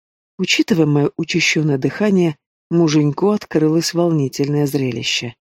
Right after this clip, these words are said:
Опалив зеленью потемневших глаз, Рэндалл гулко сглотнул, однако же просьбу выполнил.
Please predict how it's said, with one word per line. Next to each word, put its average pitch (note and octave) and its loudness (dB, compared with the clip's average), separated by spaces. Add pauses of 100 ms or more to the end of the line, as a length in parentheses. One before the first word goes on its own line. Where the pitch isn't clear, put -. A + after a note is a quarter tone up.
(400)
Опалив A3 0
зеленью C#3+ 0
потемневших C#3 -2
глаз, D3+ 0
Рэндалл E3+ 2
гулко D#3 0
сглотнул, D3 -2
однако F3+ -2
же F3+ -4
просьбу C#3+ -2
выполнил. B2 -4